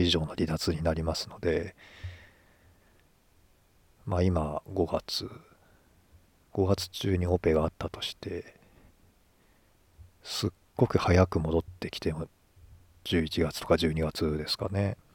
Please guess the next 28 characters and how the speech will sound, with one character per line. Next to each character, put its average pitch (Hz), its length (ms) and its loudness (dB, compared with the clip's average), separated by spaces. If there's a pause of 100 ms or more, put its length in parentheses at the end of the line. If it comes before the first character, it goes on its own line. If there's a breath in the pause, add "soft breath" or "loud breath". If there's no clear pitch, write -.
(1800 soft breath)
で、 - 60 -6
広 - 320 -4
島 110 520 6 (420)
に 104 100 0
と 107 120 4
っ - 20 -10
て - 240 4
の 87 100 4
三 85 100 2
田 85 240 2
さ 78 160 2
ん 76 60 -2
っ - 40 -2
て - 140 0
の 76 80 -2
は 78 80 0
結 87 180 2 (120)
構 80 100 0
も 80 140 -4
う - 20 -8
中 85 260 2
心 90 260 0
選 82 220 0
手 - 140 -6
で 85 100 0
す - 140 -8
し、 - 420 -4 (1700 soft breath)
代 113 220 4